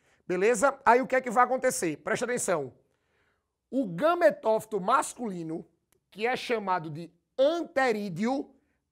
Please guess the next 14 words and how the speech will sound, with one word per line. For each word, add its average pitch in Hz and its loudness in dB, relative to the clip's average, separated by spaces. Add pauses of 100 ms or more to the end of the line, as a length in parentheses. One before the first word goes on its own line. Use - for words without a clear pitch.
anterídeo, 226 2 (360)
ele 240 6
vai 247 6
liberar 226 6
o 233 2
gameta 233 2
masculino. 190 -4 (400)
O 202 -8
gameta 262 4
masculino, 214 0
ó, 147 0 (240)
é 185 -4
chamado 202 0
de 196 -6